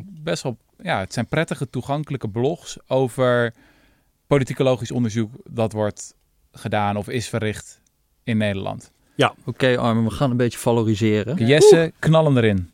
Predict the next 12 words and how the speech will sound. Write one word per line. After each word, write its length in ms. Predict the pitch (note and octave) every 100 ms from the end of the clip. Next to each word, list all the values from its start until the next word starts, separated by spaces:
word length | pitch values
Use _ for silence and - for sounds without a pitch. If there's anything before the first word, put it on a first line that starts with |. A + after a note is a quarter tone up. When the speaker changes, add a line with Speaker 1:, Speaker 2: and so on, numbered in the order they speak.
| -
Speaker 3:
Nee, 320 | C3+ D3+ D#3
we 60 |
hadden 220 | D3+ G3+ F#3
het 80 | F#3
in 60 |
de 60 | E3+
vorige 300 | - F#3 E3
podcast 460 | - E3+ - D3+
hadden 180 | D3+ C#3
we 60 | C3
met 180 | B2+ G#2+
Dijkhoff. 640 | B2+ E3 A2 A2 - -